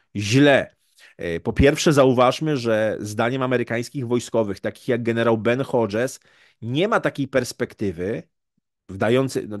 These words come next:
nie ma, w dającym się przewidzieć czasie oczywiście, nie ma takiej opcji, aby Amerykanie rozmieścili jakiekolwiek ciężkie dywizje na terytorium tak zwanej wschodniej flanki nato, przede wszystkim w Polsce. Nie ma takiej opcji. Pamiętamy, że prezydent Andrzej Duda miał taką, taką wizję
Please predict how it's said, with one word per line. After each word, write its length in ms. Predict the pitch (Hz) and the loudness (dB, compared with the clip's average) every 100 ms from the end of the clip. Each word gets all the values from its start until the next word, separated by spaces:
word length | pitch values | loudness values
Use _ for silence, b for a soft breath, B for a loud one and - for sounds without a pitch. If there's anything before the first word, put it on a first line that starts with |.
| - | -12
nie 220 | 104 127 | -2 2
ma, 100 | 147 | 2
w 120 | - | 0
dającym 340 | 120 135 135 151 | 2 2 4 0
się 100 | 143 | 2
przewidzieć 380 | 151 135 143 139 | 2 2 0 0
czasie 360 | - 143 107 | 0 0 -2
oczywiście, 380 | 104 101 104 110 | -6 -8 -8 -2
nie 120 | 135 | 2
ma 80 | 156 | 2
takiej 320 | 151 - - | 0 -2 -2
opcji, 480 | 131 - - 151 214 B B B - | -2 -4 -10 -8 -8 B B B -2
aby 360 | 127 127 127 - | 0 4 2 4
Amerykanie 600 | 139 135 123 131 147 147 | 2 4 4 2 2 4
rozmieścili 580 | 127 123 117 - 147 147 | 2 0 -8 -8 0 0
jakiekolwiek 580 | 127 123 131 135 139 | 0 -2 0 0 -2
ciężkie 440 | - 139 135 - 131 | -6 -6 -6 -4 -2
dywizje 540 | 120 110 117 117 120 b b b - | -2 -2 -4 -2 -2 b b b -4
na 140 | 120 | -2
terytorium 640 | 131 123 117 110 117 107 107 _ | 0 -2 0 0 0 -2 -6 _
tak 180 | 127 123 | -4 -4
zwanej 380 | 107 117 120 113 | 0 0 0 -2
wschodniej 440 | - - 113 110 | -4 -6 -4 -4
flanki 420 | - 110 110 - | -4 -4 -4 -4
nato, 360 | 123 127 113 82 b b | 0 0 -2 -10 b b
przede 260 | - 123 123 | -6 -2 -2
wszystkim 340 | 120 - 117 | -4 -8 -8
w 100 | - | -6
Polsce. 520 | - 117 104 - - _ b b - | 2 2 2 -8 -14 _ b b -2
Nie 180 | 208 | 2
ma 120 | 254 170 | 4 4
takiej 300 | 131 123 104 | 2 2 2
opcji. 320 | 117 - 104 | 0 -2 -4
Pamiętamy, 480 | 120 131 147 147 127 | -2 0 2 2 2
że 120 | 113 | 0
prezydent 360 | 120 117 120 | -2 -2 0
Andrzej 300 | 117 113 113 | 0 0 -2
Duda 260 | 117 156 131 | -2 0 0
miał 220 | 107 127 | 0 -2
taką, 380 | 135 - 117 110 | -2 -6 -8 -8
taką 300 | 110 117 110 | -6 -6 -4
wizję 440 | 120 139 120 110 | -4 -4 -2 -2